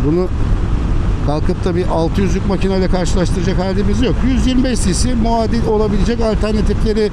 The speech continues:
göz önünde bulundurduğunuz zaman Honda burada açık ara önde gider. Ben her zaman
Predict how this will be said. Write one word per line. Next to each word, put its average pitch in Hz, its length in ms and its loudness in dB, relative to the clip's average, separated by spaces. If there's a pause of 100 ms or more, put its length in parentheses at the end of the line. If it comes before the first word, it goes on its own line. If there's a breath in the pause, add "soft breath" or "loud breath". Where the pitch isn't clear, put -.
(300)
göz 190 180 0
önünde 220 400 0
bulundurduğunuz 214 680 0
zaman 196 280 -2 (720)
Honda 233 440 0 (760)
burada 226 200 0
açık 240 300 0
ara 202 220 -2 (140)
önde 220 280 0
gider. 202 340 0 (1000)
Ben 208 160 2
her 220 200 0
zaman 165 320 0